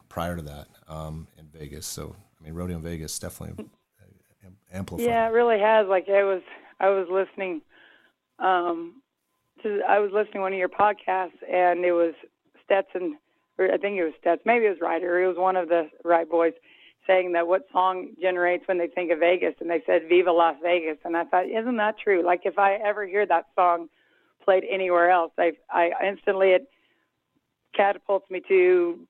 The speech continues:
Speaker 2: sitting in the Thomas and Mack, hearing that kick off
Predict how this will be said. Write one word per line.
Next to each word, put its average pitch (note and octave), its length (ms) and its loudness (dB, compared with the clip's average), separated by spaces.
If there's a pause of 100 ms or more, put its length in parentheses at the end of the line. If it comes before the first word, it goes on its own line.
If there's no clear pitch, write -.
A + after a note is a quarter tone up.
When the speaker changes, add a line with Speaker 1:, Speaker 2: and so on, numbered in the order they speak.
(140)
Speaker 2:
sitting F#3+ 280 0
in F3 80 -2
the E3+ 80 -2
Thomas F3+ 420 0
and F3 120 -2
Mack, F3 300 0 (100)
hearing F3 300 0
that E3+ 280 0
kick F3+ 200 -2
off E3 240 4